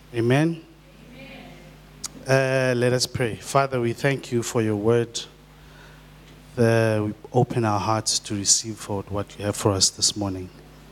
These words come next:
Speaker 1: Uh, speak to me, Father. Uh, may you remove any agenda that I might have, Lord, and just reveal your heart, your Father, to your people in Jesus' mighty name.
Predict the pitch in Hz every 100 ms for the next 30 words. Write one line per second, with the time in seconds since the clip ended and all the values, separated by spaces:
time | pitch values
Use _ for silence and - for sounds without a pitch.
0 | - - - - - - 101 101 101 98
1 | 98 98 - - - 123 113 - - 110
2 | 107 107 - 104 98 98 101 - - -
3 | - - - - - 104 98 98 98 95
4 | - - 113 107 104 104 101 107 113 110
5 | 113 113 107 104 - 110 113 107 101 98
6 | - 107 107 110 104 - 101 85 95 95
7 | 95 92 90 - - - - - - -
8 | 123 - 113 98 98 113 117 107 101 95
9 | 107 104 - - - 110 101 95 107 98
10 | 98 - 104 92 90 - - - - -
11 | - 104 - - 107 - 95 95 - 101
12 | 98 - 101 92 - 95 87